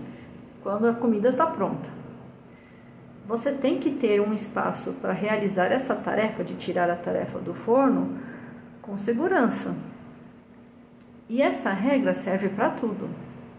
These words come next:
Por exemplo, quando você for puxar, com-, comprar, por exemplo, a cadeira e as mesas da sua sala, você tem que considerar que pra entrar e sair dessa mesa, você tem que puxar ou empurrar a cadeira.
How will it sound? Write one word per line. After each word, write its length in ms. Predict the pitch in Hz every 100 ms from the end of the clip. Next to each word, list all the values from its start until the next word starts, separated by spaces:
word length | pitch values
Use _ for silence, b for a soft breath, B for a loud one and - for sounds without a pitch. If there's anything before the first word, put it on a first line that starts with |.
| - B B B - -
Por 100 | 269
exemplo, 560 | 277 202 185 175 - -
quando 240 | 262 269 262
você 340 | 202 202 185
for 180 | 180 202
puxar, 640 | 202 180 - 185 180 180 - - - - - B B B -
com-, 240 | 208 202 -
comprar, 500 | 185 - 190 175 -
por 120 | 185
exemplo, 360 | 180 180 180 175
a 40 |
cadeira 520 | - 190 175 202 196
e 160 | 180 180
as 180 | 185 180
mesas 500 | 190 190 175 175 175
da 120 | 180
sua 260 | 180 175 175
sala, 520 | - 262 233 156 - - - B B B B B - - -
você 240 | 190 - 240
tem 200 | 254 269
que 100 | 269
considerar 880 | 214 208 175 165 170 233 233 180 - - - - - - -
que 120 | 202
pra 220 | 196 180
entrar 320 | 185 - 269
e 60 | 277
sair 280 | - 185 175
dessa 260 | 180 185
mesa, 420 | 165 233 269 180
você 260 | 170 185 190
tem 180 | - 214
que 160 | -
puxar 420 | 233 233 - 208 220
ou 60 |
empurrar 460 | 254 - 269 269 254
a 80 | -
cadeira. 440 | 311 - -